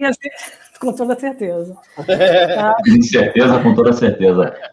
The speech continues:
Speaker 3: Pessoal, tá
Speaker 1: Sim.
Speaker 3: chegando aqui, tão chegando aqui as perguntas, né? Enfim, quem tiver perguntas a fazer, por favor, use o chat, como a gente comentou aqui no início.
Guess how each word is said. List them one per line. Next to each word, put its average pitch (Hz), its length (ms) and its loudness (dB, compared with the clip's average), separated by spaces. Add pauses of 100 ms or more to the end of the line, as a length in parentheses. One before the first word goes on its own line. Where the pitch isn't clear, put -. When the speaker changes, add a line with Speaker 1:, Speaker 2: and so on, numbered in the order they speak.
Speaker 3:
Pessoal, 123 340 2
tá 127 80 2
Speaker 1:
Sim. 113 80 -4
Speaker 3:
chegando 165 460 0
aqui, 143 480 -2
tão 127 120 -10
chegando 131 340 -6
aqui 120 140 -6
as 120 80 -4
perguntas, 117 540 -4
né? 104 640 -4
Enfim, 90 320 -12
quem 117 240 -6
tiver 107 220 -8
perguntas 92 340 -10
a 98 60 -8
fazer, 90 320 -10
por - 100 -20
favor, 95 400 -6
use 95 320 -6
o 98 80 -14
chat, - 380 -4
como 104 140 -2
a 98 40 -2
gente 98 140 -6
comentou 98 400 -6
aqui 98 160 -8
no 104 80 0
início. 151 540 0